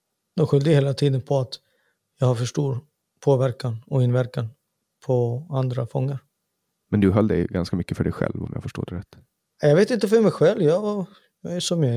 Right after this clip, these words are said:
Speaker 1: är. Jag menar, jag trivs bland folk, och, men det var inte så att jag ställde till något problem. Det gjorde jag verkligen inte.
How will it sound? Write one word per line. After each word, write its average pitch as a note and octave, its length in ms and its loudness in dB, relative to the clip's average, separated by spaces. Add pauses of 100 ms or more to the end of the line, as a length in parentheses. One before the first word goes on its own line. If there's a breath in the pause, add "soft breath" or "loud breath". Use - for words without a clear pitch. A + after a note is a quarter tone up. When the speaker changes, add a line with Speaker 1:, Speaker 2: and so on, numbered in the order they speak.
Speaker 1:
är. D3+ 200 -6
Jag A#2 120 -6
menar, B2+ 200 -6
jag C3+ 300 -6
trivs - 420 -4
bland C#3+ 220 0
folk, - 480 -4
och, A2+ 180 0 (580)
men C3+ 100 2
det B2+ 80 4
var C#3 80 6
inte C3+ 180 0
så C#3+ 160 4
att - 140 0
jag C3 260 4 (600)
ställde C3+ 300 2
till D3 220 2
något C3+ 160 2
problem. B2+ 420 -2 (320)
Det C3 80 -2
gjorde C3 140 0
jag A#2+ 80 2
verkligen A#2 320 -4
inte. G#2 200 -10